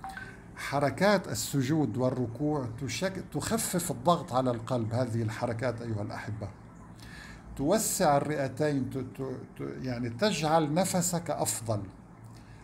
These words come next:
وبالتالي فإن هذه الصلاة أيها الأحبة يعني هي، آه،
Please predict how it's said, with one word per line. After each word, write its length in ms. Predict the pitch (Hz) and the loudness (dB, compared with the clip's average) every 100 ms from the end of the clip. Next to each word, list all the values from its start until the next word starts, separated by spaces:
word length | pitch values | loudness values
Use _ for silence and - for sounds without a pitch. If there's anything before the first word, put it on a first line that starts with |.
| - 165 | -6 0
وبالتالي 600 | 185 214 - 208 202 180 | 0 0 6 6 8 4
فإن 380 | - 190 202 | 0 2 4
هذه 500 | 170 139 196 233 196 | 4 4 4 6 4
الصلاة 480 | 160 - 160 156 175 | 2 0 0 4 4
أيها 240 | 165 175 139 | 4 4 2
الأحبة 560 | 135 117 143 127 143 - - - - - - - - | 0 -2 -4 -2 -2 -2 -14 -18 -18 -20 -20 -18 0
يعني 360 | 135 131 131 131 - | 4 6 6 2 -4
هي، 540 | 104 127 202 202 196 175 - - | 0 4 8 8 8 4 -10 -10
آه، 500 | 160 151 147 143 143 | -6 -4 -2 -4 -6